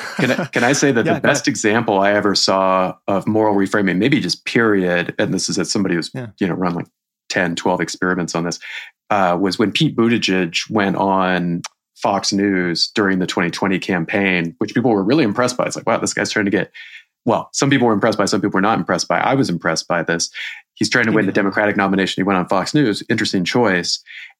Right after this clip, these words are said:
Speaker 1: And they asked him the question about, you know, "What's your position on abortion rights?" And, you know, you're thinking, "Wow, how,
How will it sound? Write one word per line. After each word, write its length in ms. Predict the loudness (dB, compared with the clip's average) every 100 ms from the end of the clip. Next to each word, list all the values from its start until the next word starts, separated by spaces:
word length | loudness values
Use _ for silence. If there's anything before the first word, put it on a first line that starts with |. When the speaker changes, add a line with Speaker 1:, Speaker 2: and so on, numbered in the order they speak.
| -2
Speaker 1:
And 420 | 0 2 2 0 0
they 120 | 2
asked 260 | 2 0
him 180 | 0 0
the 60 | 0
question 400 | 0 0 0 0
about, 440 | 0 2 2 0 -2
you 60 |
know, 80 | -4
"What's 260 | -2 -2 -2
your 200 | -2 -4
position 340 | -6 -4 -2 -2
on 140 | -2
abortion 420 | -2 -2 0 -2
rights?" 340 | 0 -2 -4 -8 -14 -18 -20 _ -2
And, 420 | 0 2 0 -2 -6
you 100 | -2
know, 60 | 0
you're 140 | 0
thinking, 240 | -2 -2 0
"Wow, 320 | 0 0 -4 _ _
how, 280 | -4 -2 -2